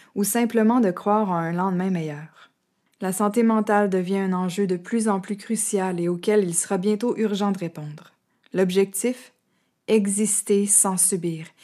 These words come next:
exister sans avoir à survivre. Exister est un droit inné. Et pourtant, lorsque nous marchons dans les villes canadiennes,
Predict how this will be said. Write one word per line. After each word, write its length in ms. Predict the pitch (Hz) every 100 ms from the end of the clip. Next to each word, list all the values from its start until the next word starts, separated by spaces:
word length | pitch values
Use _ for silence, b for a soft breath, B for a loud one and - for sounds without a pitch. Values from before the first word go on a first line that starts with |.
| B B -
exister 720 | 220 214 233 233 - 220 196
sans 300 | - 226 226
avoir 260 | 208 202
à 80 | 175
survivre. 640 | - 214 190 175 170 175 - B B B -
Exister 560 | 214 208 220 - 269
est 140 | 240 190
un 140 | 180
droit 320 | 180 196 196 -
inné. 500 | 226 214 196 170 - _ _ _
Et 100 | 185
pourtant, 540 | 190 220 - 214 233 240
lorsque 320 | 190 190 202
nous 120 | 185
marchons 380 | 190 196 - 202
dans 140 | 170
les 120 | 170 170
villes 260 | 190 185
canadiennes, 640 | 180 170 160 156 165 185